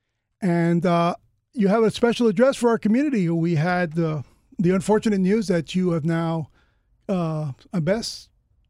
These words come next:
I can say, uh, agreed to resign from the Village of Key Biscayne. I can't tell you how many of us are kinda heartbroken because you've al-, always been very gracious to our community. You've always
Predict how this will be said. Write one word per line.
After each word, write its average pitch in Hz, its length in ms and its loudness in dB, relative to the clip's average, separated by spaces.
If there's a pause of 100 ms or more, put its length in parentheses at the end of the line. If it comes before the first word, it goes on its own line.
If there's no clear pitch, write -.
(200)
I 202 120 -4
can 175 180 -4
say, 220 380 0
uh, 190 280 0
agreed 180 380 -2
to 196 80 -4
resign 175 400 -2
from 185 200 -2
the 165 60 -2
Village 170 240 -4
of 156 60 -6
Key 185 120 -4
Biscayne. 185 380 -4 (840)
I 190 100 2
can't 196 420 0 (600)
tell 196 180 4
you 196 160 0
how 170 360 0
many 180 280 0
of 165 160 -2
us 170 220 -4
are 156 240 -4 (280)
kinda 208 200 -2
heartbroken 175 640 -2
because 160 260 -4
you've 160 140 -4
al-, 175 360 -4
always 185 300 -2
been 165 180 -2
very 165 220 -2
gracious 165 440 -4
to 202 100 -4
our 175 100 -4
community. 185 500 -4 (680)
You've 160 240 0
always 170 420 0